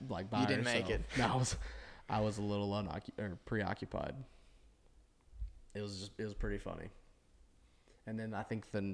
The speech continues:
Speaker 1: day, it m-, it was either that day or the day after, a bunch of my friends came and visited. And they were all just sitting on the couch watching me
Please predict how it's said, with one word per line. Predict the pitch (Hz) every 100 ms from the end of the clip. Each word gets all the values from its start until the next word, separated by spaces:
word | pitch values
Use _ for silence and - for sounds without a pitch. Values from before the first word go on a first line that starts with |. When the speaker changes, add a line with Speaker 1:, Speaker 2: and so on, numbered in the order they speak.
| 92
Speaker 1:
day, | - 107 107 - - - -
it | - 113
m-, | 110 -
it | 123
was | 120
either | 135 120
that | 127 120
day | 127
or | 123
the | 104
day | 95 113
after, | - 104 110 -
a | 95
bunch | 98 98
of | 92
my |
friends | 95 104 98 -
came | 98 90
and | 90
visited. | 92 87 87 98 - - - - - - - - - - - - - -
And | 107
they | 101
were | 95
all | 95
just | 92 -
sitting | 110 101
on | 92
the | 101
couch | - 98 104 -
watching | 95 104 107 101
me | 95 101